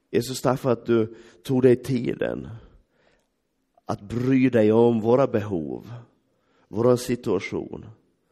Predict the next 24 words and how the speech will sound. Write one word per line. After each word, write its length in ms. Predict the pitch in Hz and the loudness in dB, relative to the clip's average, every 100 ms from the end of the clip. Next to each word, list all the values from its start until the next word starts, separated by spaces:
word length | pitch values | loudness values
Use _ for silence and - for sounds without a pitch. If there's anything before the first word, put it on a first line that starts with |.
| _ _ _ - | _ _ _ -8
Du 100 | 113 | 0
som 220 | 135 127 | 2 4
var 240 | 120 113 110 - - _ _ _ _ | 4 4 0 -12 -20 _ _ _ _
universums 760 | - 120 110 113 110 - 107 104 | 0 2 4 2 0 -2 -4 -4
prins, 800 | - 101 101 90 - - - - _ _ _ _ _ _ _ | -6 -2 -2 -4 -8 -14 -16 -20 _ _ _ _ _ _ _
du 100 | 98 | -2
som 200 | 120 113 | 0 2
var 140 | 120 | 2
den 220 | 117 117 | 2 0
som, 300 | 110 113 101 98 - _ | 0 -2 -2 -6 -20 _
som 400 | - 117 110 95 - | -8 -2 -2 -2 -8
blev 280 | 87 107 110 | -4 2 2
tillbedd, 680 | 110 123 113 98 98 92 | 0 -4 -4 -2 -4 -4
som 180 | 87 107 | -4 -6
var 120 | 98 | -4
ärad. 580 | - 107 101 92 73 - - - _ _ _ _ _ _ | -2 -2 -2 -4 -6 -10 -20 -20 _ _ _ _ _ _
Du 120 | - 107 | -14 -10
tog 220 | 131 123 | -4 -2
dig 120 | 117 | -2
tiden 640 | 117 120 113 104 65 69 127 123 _ _ _ _ _ _ _ _ _ _ _ _ _ _ _ _ | -2 -6 -6 -6 -8 -12 -18 -20 _ _ _ _ _ _ _ _ _ _ _ _ _ _ _ _
att 180 | 76 | -18
sätta 380 | - 110 104 92 | -8 -6 -4 -2
dig 160 | 90 95 | -2 -2
ner 540 | 90 80 69 60 98 | -2 -4 -6 -10 -16